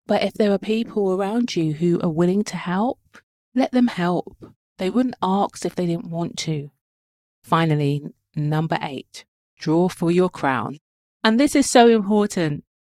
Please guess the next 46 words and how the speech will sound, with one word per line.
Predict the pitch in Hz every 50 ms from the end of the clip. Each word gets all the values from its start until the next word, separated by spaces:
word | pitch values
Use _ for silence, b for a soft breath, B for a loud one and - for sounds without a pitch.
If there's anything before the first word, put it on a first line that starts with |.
| _ _ -
I'm | 214
gonna | 214 240 254 247
leave | 233 226 233 233 226 -
you | 220 202 202 180
with | 185 190 185
something | - - 226 220 220 - 220 214 196 -
that | 202 - -
Alessandra | 190 180 185 180 - 185 190 214 - 190
said | - - 185 170 -
to | - 170
me | 165 160 156 151 143 - - _ _ _ _ _ _ - 180 -
just | - 214 202 202 - - - - - - - _ -
a | -
couple | - 202 185 - 185 180
of | 175
days | - 185 180 202 220 -
ago | 196 185 - 170 165 156
when | 160 165 165 165 165 - _ _ _ _ _ -
we | 180 190 196
were | 190 185
sitting | - - 208 - 190
down | 190 190 170 170 165 151
watching | 165 180 - - - 202 185 170
that | 165 156 -
movie, | 160 175 190 208 190 170 156
and | 156 -
she | - 170
said, | - - 170 165 -
"Mummy, | 180 226 262 247 202 190 214 214 - _ _ _ _ _ _
one | 143 147 156 185 214 247 247
day | 240 208 180 175
I'm | 180 202
gonna | 214 - 175 160 156
be | - 165 151 147
a | 135 -
princess." | - - - 196 - - - - - 135 123 - - - - -
And | 175 180
then | 196 190
she | - - 185
said, | - - 208 180 180 - -
"Actually, | 262 302 - - - - 170 143 147 151 165 185 - _ _ _ _ _ _ _ -
I'm | 196 180 180 175 170
gonna | - 165 143 147 143
be | - 151 143 139
a | 131
queen." | - - - - 165 165 147 135 131 135 131 131